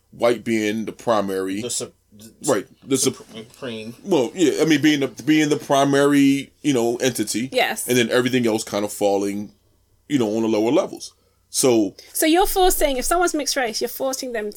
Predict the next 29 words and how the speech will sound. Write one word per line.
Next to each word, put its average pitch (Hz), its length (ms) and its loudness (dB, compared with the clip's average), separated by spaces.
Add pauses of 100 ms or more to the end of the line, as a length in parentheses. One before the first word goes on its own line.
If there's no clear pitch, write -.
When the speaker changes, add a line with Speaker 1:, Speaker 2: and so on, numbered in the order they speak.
Speaker 3:
basically 220 680 -8
to - 100 -4
Speaker 1:
Identity 127 280 2
Speaker 3:
disregard, 220 880 -2
Speaker 1:
You 113 80 -4
gotta - 140 0
pick - 160 -4
a 98 40 -8
side. - 220 -4
Speaker 3:
in 247 100 2
effect, - 560 -4
their - 180 -2
white 226 280 -4
side. 92 420 -14
Speaker 1:
You 123 120 2
gotta 214 160 0
Speaker 2:
No, 160 80 -2
Speaker 1:
pick 185 80 4
a - 20 4
Speaker 2:
no, 202 100 6
no, 202 120 4
Speaker 1:
side. 165 100 2
Speaker 2:
no, 180 140 2
no, 156 200 0
no. 139 280 0
No 127 160 -4
one's 165 120 -4
saying 196 240 -4
that. 85 220 -14